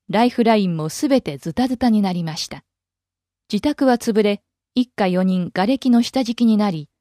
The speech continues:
地域住民の懸命の救助活動で約三時間後に出してもらいましたが、当時十一歳、小学校五年生の息子はすでに死亡。妻は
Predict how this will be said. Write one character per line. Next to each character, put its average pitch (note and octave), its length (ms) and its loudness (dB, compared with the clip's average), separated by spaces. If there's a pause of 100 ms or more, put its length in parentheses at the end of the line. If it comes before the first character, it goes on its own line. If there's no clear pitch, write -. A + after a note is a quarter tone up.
(180)
地 D4+ 160 0
域 D4 200 0
住 C#4 180 4
民 G3+ 220 4
の D#3+ 100 -2
懸 C4 200 -2
命 C4+ 260 2
の A#3+ 120 4
救 B3 220 0
助 A#3+ 140 0
活 A3+ 220 -2
動 D#3 180 -2
で D3+ 200 -6 (240)
約 G#3+ 300 0
三 C4 240 0
時 C#4 140 -2
間 C4 200 2
後 B3 80 4
に A#3+ 140 4
出 B3+ 140 -2
し - 60 -10
て G3+ 100 -2
も F3 120 0
ら F#3+ 120 -2
い G3 80 -2
ま F#3+ 100 -2
し - 80 -8
た E3+ 140 -6
が、 D#3 200 -8 (380)
当 D4 180 2
時 F3 160 -2
十 C4 260 0
一 A#3+ 120 -2
歳、 C#3+ 460 -8 (340)
小 B3+ 220 -2
学 A#3+ 220 2
校 D3 200 -6
五 E3+ 160 -4
年 G3 180 -2
生 C#3+ 380 -10 (220)
の E3+ 120 -4
息 E3+ 240 -6
子 F#3 120 0
は E3+ 160 0
す - 160 -6
で A#3+ 120 4
に D#3 140 -6
死 E3+ 220 -6
亡。 D#3 360 -4 (600)
妻 G#3 260 2
は D#3+ 200 -2